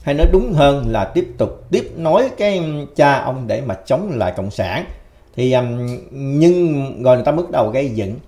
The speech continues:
bắt đầu muốn, à, làm ra những cái hội đoàn như vậy. Và các cụ là những người để mà hướng dẫn. Thì, à, đến bây giờ đó, có thể nói rằng cũng sau, ừm, một thập kỷ gọi là hoạt động về các cái hậu duệ Việt Nam Cộng Hòa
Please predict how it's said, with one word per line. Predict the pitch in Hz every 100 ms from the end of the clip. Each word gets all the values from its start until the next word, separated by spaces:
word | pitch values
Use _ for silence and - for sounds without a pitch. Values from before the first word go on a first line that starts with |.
| _ 185
bắt | 185
đầu | 139 110
muốn, | 120 185 196
à, | 139 131
làm | 120 123 123 117 110
ra | 127 123
những | 107
cái | 139
hội | 104
đoàn | 110 92 98
như |
vậy. | 110 92 98 - _ _ - -
Và | 123 113
các | 156 156
cụ | 117 123
là | 104
những | 101 156 147 131
người | 123 101
để | 90 131
mà | 95
hướng | 151 151
dẫn. | 98 151 190 _ _ - _ _ _ _ -
Thì, | 151 147
à, | 143
đến | 156 240 233
bây | 185
giờ | 147 135 131 127
đó, | 156 220 - - _ _
có | 214
thể | 139 143
nói | 196 226
rằng | 170 117 117
cũng | - 123 185
sau, | 160 156 160
ừm, | 151 151 160 143 _ _ -
một | 113 -
thập | - - -
kỷ | 104 208 - - -
gọi | 120
là | 123
hoạt | 110 104 -
động | 113 113 120
về | 101
các | - -
cái | 147
hậu | 107
duệ | 110 101
Việt | 107 120
Nam | 113
Cộng | 104 110
Hòa | 113 104